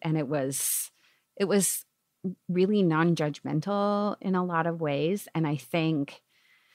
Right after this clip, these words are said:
I mean, ultimately, I think the person that benefited from the friendship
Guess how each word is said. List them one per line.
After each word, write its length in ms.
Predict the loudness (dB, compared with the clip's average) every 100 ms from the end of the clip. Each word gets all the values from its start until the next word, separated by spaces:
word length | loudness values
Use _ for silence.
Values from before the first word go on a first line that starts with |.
| _ -20 -20 -20 _ _ _
I 40 | 6
mean, 160 | 6 8
ultimately, 520 | 8 8 4 4 4
I 80 | 4
think 200 | 4 0
the 80 | 0
person 340 | 0 2 2
that 140 | 2
benefited 600 | 0 0 0 2 4 2 2
from 180 | 2 2
the 60 |
friendship 540 | 0 -4 -2 2 2